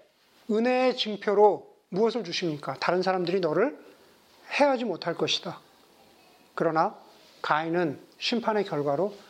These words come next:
하나님 앞에서 떠나삽니다. 오늘 본문도 마찬가지입니다. 오늘 본문도 그 패턴을 따라갑니다.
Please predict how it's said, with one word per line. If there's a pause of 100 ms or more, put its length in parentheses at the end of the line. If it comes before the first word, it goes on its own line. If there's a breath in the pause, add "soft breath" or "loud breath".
(180 loud breath)
하나님
앞에서
떠나삽니다. (1800 loud breath)
오늘
본문도
마찬가지입니다.
오늘
본문도
그
패턴을
따라갑니다.